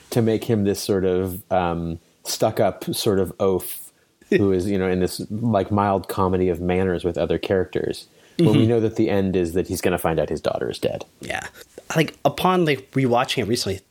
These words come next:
Speaker 2: there is a ton of dedicated funny moments in this movie. And that is one thing that could possibly spoil it for people. Like, they've, if you feel they don't delineate between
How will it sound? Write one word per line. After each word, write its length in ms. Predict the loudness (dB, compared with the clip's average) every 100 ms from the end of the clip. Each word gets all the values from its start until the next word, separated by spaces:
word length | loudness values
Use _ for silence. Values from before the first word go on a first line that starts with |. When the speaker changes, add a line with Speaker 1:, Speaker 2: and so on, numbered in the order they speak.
| _
Speaker 2:
there 160 | 0 2 0
is 140 | -2 0
a 180 | 0 0
ton 480 | -6 -8 -2 0 0 -2
of 400 | -2 0 -2 -8 -20 _ _ -14
dedicated 720 | -2 0 0 0 0 2 -2 -6 _
funny 460 | -16 -4 0 2 0
moments 480 | 2 2 2 0 -2
in 100 | 0
this 180 | 0 0
movie. 340 | 0 -2 -4 -10 -16 -18 -4
And 320 | -2 0 0
that 260 | -2 -2 -2
is 180 | -2 0
one 220 | 0 0
thing 240 | 0 0
that 160 | 0 -2
could 140 | -4
possibly 460 | 0 0 0 -4 -4
spoil 320 | -2 0 0
it 100 | 0
for 100 | -6
people. 420 | -2 0 2 2
Like, 180 | 2 0
they've, 240 | -2 -2 -8 _ -2
if 180 | -2 0
you 100 | -2
feel 340 | 2 2 2
they 120 | 2 2
don't 300 | 0 -2 0
delineate 680 | 0 2 2 2 0 -4
between 520 | -6 -4 0 0 0